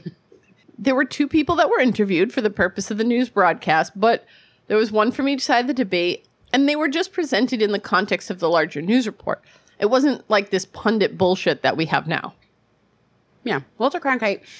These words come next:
Speaker 1: commented on how the decision to end a pregnancy during the first three months belongs to the woman and her doctor, not the government.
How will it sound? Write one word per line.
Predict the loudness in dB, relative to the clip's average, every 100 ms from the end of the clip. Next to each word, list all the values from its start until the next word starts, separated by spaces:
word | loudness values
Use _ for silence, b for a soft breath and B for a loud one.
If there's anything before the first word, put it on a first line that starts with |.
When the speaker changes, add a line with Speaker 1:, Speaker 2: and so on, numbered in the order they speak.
| B B _
Speaker 1:
commented | 0 2 2
on | 0
how | 2 2 2 2
the | 0
decision | -2 -2 -2 -2
to | -2
end | -2
a |
pregnancy | -2 -4 -4 -6 -4 -4 -4
during | -2 -2 -2
the | -2
first | -4 -4 -4
three | -2
months | 0 -2 -4
belongs | -2 0 0 -4
to | -4
the |
woman | 0 2 0
and | -2 -4
her | -2
doctor, | -4 -4 -6 -4
not | -2 -2
the | -2
government. | -6 -4 -8 -10